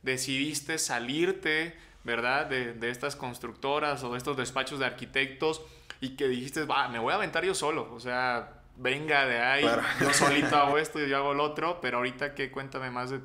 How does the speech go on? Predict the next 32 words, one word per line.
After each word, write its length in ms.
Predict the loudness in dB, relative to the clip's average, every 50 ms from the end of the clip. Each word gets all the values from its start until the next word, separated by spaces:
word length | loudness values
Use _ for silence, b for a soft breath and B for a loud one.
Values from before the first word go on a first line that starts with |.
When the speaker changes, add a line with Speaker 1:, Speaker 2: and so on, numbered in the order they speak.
| -8 -8
Speaker 1:
de 80 | -6
tu 80 | -6 -6
equipo. 420 | -6 -6 -8 -8 -8 -10 -12 -14 -16 -20 -12 -2
Speaker 2:
Claro, 380 | 0 2 4 4 4 4 4
eh, 180 | 4 6 6 4
pues 200 | 4 4 4 6
mira, 400 | 6 6 6 6 4 2 0 0
realmente 400 | 2 2 4 4 4 4 4 4
empezó, 800 | 2 2 2 2 2 4 4 4 4 2 0 -4 -12 -18 -20 -10 -6
eh, 180 | -2 2 2 2
estaba 280 | 2 4 6 6 6 6
trabajando 400 | 6 4 4 4 4 2 2 4
yo 80 | 4 2
en 80 | 2
un 100 | 2 2
despacho, 420 | 2 2 2 2 0 0 0 -2 -4 -4 B B B B B B B B _ -6
eh, 240 | -4 0 0 0 2 2
vi 100 | 0 0
por 160 | 2 4 4
ahí 120 | 4 4
una 200 | 4 2 2 0
convocatoria, 560 | 0 0 0 2 2 0 0 2 2 4 4 4
una 160 | 2 2 2
maestría 340 | 2 2 2 2 4 4 6
de 80 | 6 4
diseño 260 | 4 2 0 0 2
avanzado, 680 | 2 2 2 2 4 4 4 4 2 0 -6 -14 -12 -8
me 100 | -4 -2
llamó 200 | -2 0 0 0
la 60 | 0
atención, 460 | 0 0 -2 0 2 2 2 2 0 0
apliqué 480 | -2 -2 -2 -4 -4 0 2 2 2